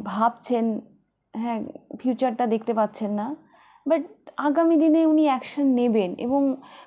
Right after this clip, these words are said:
কোনো রিস্ক নিতে হলেও উনি কিন্তু পিছপা হচ্ছেন না। উনি খুব ভালোভাবেই সম্পর্কটাকে ব্যালেন্স করছেন।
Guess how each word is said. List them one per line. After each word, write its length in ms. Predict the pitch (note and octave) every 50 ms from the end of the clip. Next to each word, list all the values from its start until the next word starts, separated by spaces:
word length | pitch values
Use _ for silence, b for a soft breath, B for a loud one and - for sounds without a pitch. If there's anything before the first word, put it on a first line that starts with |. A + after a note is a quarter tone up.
| B
কোনো 240 | - B3+ B3+ C4 C4
রিস্ক 360 | A#3+ C4+ C4+ C#4 C#4 - -
নিতে 260 | C4 C4 B3+ C4 C#4
হলেও 440 | C4+ A#3 - B3 B3 A#3+ C4+ C#4+ D4+
উনি 240 | D4+ C#4 B3+ B3+ A#3+
কিন্তু 240 | B3 B3 A#3 B3 C4+
পিছপা 460 | - - A#3+ A#3 - - - C#4 C4+
হচ্ছেন 480 | A#3 G#3+ G#3+ G#3 - - - A#3 A3+ G#3+
না। 240 | F#3+ F3 E3 - - _ _ _ _ _ _ _ _ _ _ _ _ _ _ _ _ _ _ _ _ _ _ _ -
উনি 500 | A#3+ A#3 A#3 A#3+ A#3 A3 - - - _ -
খুব 180 | - C4+ A#3
ভালোভাবেই 560 | G#3+ G3+ G#3 G3 G#3 A#3+ B3+ C4 C4+ C#4+ D4
সম্পর্কটাকে 640 | C4 C4 C4 A#3+ G#3+ A3+ A3+ G#3+ A3 G#3 A3 G#3+ A3+
ব্যালেন্স 480 | G#3 F#3+ G3+ F3+ F#3 F#3 G3 G#3 G3 -
করছেন। 440 | - F#3 F#3 F3+ - - A#3 C4+